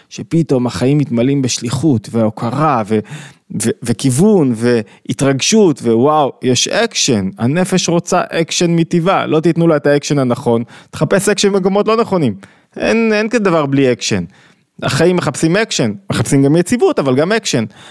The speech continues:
מה אמרנו? שהכהן הגדול ביום מתן תורה, ביום חג השבועות, שזה יום של הזדמנות, שבו הבורא נגלה לבני ישראל, וזה יום שבו נחשב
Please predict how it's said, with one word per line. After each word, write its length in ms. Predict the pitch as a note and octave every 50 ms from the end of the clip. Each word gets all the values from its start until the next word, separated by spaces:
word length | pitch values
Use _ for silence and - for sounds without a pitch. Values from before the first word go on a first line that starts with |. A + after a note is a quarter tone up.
| - - - _ _ _ _ _ -
מה 180 | B2+ D3+ E3 E3
אמרנו? 540 | D#3 C#3 B2 A#2+ A2+ A2 A2+ A#2 B2+ C3+ C#3 -
שהכהן 460 | - - C#3 A#2+ - - - G3+ G#3
הגדול 340 | F#3+ D3 B2+ B2 B2+ A#2 G#2+
ביום 460 | F#2+ G#2 G#2+ B2 D3 D3+ D3+ D3 C#3+ - _ _ _ _ -
מתן 340 | A2+ A2+ - - B2+ C3 C3
תורה, 300 | A#2+ C3+ A#2+ A2+ G#2 F#2+ F#2+ - _ _ _ _ _ _ _ _ _ - -
ביום 480 | G2+ A2 A2+ B2 C3 C3+ C#3+ C#3+ C#3+ - - -
חג 240 | - - C#3+ C3+ C#3
השבועות, 600 | C3 - - A#2+ A#2 A#2+ A#2+ G#2+ F#2+ G2+ - - _ - - _ _
שזה 280 | - - B2 G#2+ A2+ B2
יום 140 | C#3 C#3+ C#3
של 200 | - E3 C#3+ C3+
הזדמנות, 680 | B2+ A#2 A2+ A2 C3 B2+ C#3 D3 D3 B2+ - - - - _ - - _ _ -
שבו 420 | - - A2+ G#2 A#2+ C#3 C#3+ C#3+
הבורא 400 | C#3+ C3+ C#3+ C3+ C3 C#3+ C#3+ C#3
נגלה 300 | C#3 C#3 C3 B2+ C#3 C3+
לבני 260 | C#3 C#3 B2+ B2+ C#3
ישראל, 440 | C#3 C3 - - B2+ C3+ C3+ C3+ B2+
וזה 200 | A#2 B2 A2 A#2
יום 140 | C#3 D3 D3
שבו 320 | C3+ - B2+ A#2+ C3 C#3+ C#3+
נחשב 420 | C3+ - - - - D3+ C#3+